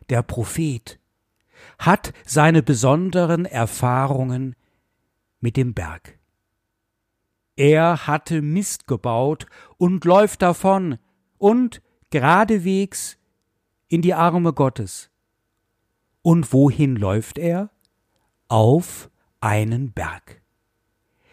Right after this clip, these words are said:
Der Berg heißt Horeb. Und wiederum, und das sind ganz seltene Stellen in der Bibel, geschieht eine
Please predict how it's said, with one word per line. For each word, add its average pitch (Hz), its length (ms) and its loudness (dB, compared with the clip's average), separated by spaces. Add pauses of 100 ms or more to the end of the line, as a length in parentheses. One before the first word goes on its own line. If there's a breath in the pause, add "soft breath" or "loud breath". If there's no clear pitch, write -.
(400 soft breath)
Der 139 140 4
Berg 151 580 2
heißt 131 680 -6
Horeb. 147 360 -4 (1200 loud breath)
Und 170 260 2
wiederum, 147 580 0 (920 soft breath)
und 208 320 0 (220 soft breath)
das 180 220 0
sind 202 360 -2 (220)
ganz 220 540 2 (140)
seltene 185 960 0
Stellen 156 800 -4 (180)
in 160 180 -2
der 127 140 -2
Bibel, 139 500 -4 (680)
geschieht 240 560 2 (140)
eine 160 420 0